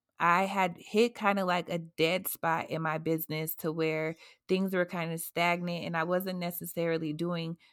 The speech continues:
the things that I needed to be doing. I felt like, I felt like there was room for growth and improvements. And so in one of my, um, last conversations with Kenyatta, um, we were talking about the idea that I need a coach, that I need some support to get me to the next level.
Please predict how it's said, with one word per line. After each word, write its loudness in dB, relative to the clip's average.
the 0
things 0
that 0
I 2
needed -2
to -6
be -4
doing. 0
I 4
felt -8
like, -6
I -4
felt 0
like -2
there 2
was 0
room -2
for -4
growth 0
and -2
improvements. 4
And 4
so 6
in 2
one 4
of 6
my, 2
um, 4
last 4
conversations 0
with -2
Kenyatta, 0
um, 2
we 2
were 6
talking 2
about 2
the 2
idea 4
that 2
I 4
need 0
a -2
coach, -2
that 2
I 4
need -4
some -2
support -2
to 0
get -4
me -4
to -8
the -4
next -4
level. 2